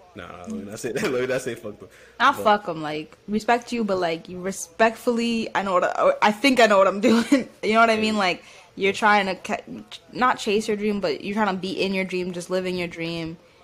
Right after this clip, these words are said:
Speaker 2: And some people are gonna look at you confused, like, they've never seen this before. Of course, they're gonna be like,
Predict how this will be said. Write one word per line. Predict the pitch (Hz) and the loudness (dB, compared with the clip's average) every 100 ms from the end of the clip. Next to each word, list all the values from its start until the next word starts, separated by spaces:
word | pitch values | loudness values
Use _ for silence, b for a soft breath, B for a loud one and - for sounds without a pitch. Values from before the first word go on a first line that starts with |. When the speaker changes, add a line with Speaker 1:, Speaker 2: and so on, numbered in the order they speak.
| b b - | b b -4
Speaker 2:
And | 165 156 156 156 - | -2 -2 -4 -8 -6
some | 202 | 0
people | 214 | 2
are | 196 | 2
gonna | 190 190 | 0 -4
look | 185 | -4
at | 190 | -8
you | 180 | -12
confused, | 175 170 185 175 | -14 -8 -6 -6
like, | 165 | -6
they've | 160 165 | -6 -6
never | 165 | -6
seen | 165 202 | -6 -8
this | 190 | -8
before. | 175 175 170 160 | -12 -8 -4 -4
Of | - - | -6 -12
course, | - 190 180 | -4 -4 -4
they're | 180 | -8
gonna | 175 | -10
be | 175 | -8
like, | 170 165 160 - | -8 -10 -12 -14